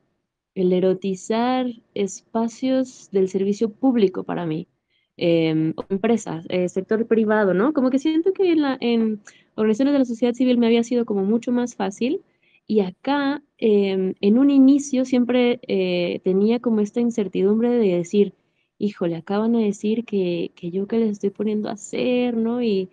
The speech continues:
y justo como empezar a hacer, hablar desde el amor, desde la conexión, desde la, la comunicación afectiva y no de la comunicación efectiva.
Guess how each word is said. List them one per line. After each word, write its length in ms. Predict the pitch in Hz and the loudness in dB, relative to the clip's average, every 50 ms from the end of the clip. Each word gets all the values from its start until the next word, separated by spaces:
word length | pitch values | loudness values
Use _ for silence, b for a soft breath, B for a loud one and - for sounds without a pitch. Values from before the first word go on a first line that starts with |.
| _ _ _ _ _ _ _ - | _ _ _ _ _ _ _ -4
y 160 | - 208 196 | 0 0 0
justo 800 | 190 - 226 226 220 208 - - 226 220 208 196 185 170 170 170 | 0 0 0 0 0 0 0 2 2 4 4 4 2 2 0 -2
como 220 | - 190 196 185 | -2 -2 0 0
empezar 420 | 185 190 185 185 185 - 202 202 208 | 0 0 -2 -4 -4 -2 0 0 0
a 40 | 208 | -2
hacer, 340 | 208 - 220 202 208 208 - _ _ _ _ _ _ - | -2 -2 -2 -2 -2 -4 -8 _ _ _ _ _ _ -4
hablar 320 | 190 185 190 185 185 185 | 0 2 4 4 2 2
desde 300 | 196 208 202 196 190 175 | 2 2 2 2 0 0
el 80 | 165 160 | -2 -2
amor, 640 | 160 175 180 196 214 220 214 214 214 208 208 208 202 | -2 0 2 2 2 2 4 2 2 2 2 2 0
desde 260 | 196 190 185 190 180 | 0 -2 -2 -2 -4
la 120 | 170 175 | -6 -6
conexión, 960 | 180 - 185 185 180 180 - - - 190 196 202 202 196 196 196 190 190 190 190 | -8 -8 -6 -6 -6 -8 -8 -6 -2 0 0 2 2 2 0 0 0 0 0 0
desde 320 | 185 180 170 175 170 165 | -2 -2 -2 0 -2 -2
la, 200 | 160 165 160 165 - | 0 -2 -4 -6 -6
la 280 | - 185 175 160 156 156 | -6 -6 -4 -4 -6 -6
comunicación 640 | - 180 175 185 180 170 185 170 - 196 196 202 202 _ - | -4 -2 0 0 0 -2 -4 -6 -4 -4 -4 -4 -4 _ -8
afectiva 1200 | 226 214 202 190 _ - 180 165 - - - - 240 254 254 254 254 233 208 202 190 185 190 - - | -6 -4 -6 -6 _ -8 -8 -8 -8 -10 -8 -4 -2 0 0 2 2 2 2 2 0 -2 -4 -6 -8
y 120 | - 180 185 | -6 -4 -2
no 140 | 185 190 | -2 -2
de 80 | 190 214 | -2 -2
la 140 | 220 208 202 | -2 -4 -4
comunicación 720 | 202 185 175 175 170 170 170 175 165 - 190 185 196 - - | -8 -8 -8 -6 -6 -8 -8 -10 -10 -8 -6 -6 -6 -6 -6
efectiva. 880 | - 196 180 170 - - 165 - - - 254 262 262 226 190 175 180 | -6 -6 -6 -6 -6 -8 -10 -10 -8 -6 -2 -2 0 0 -2 -4 -6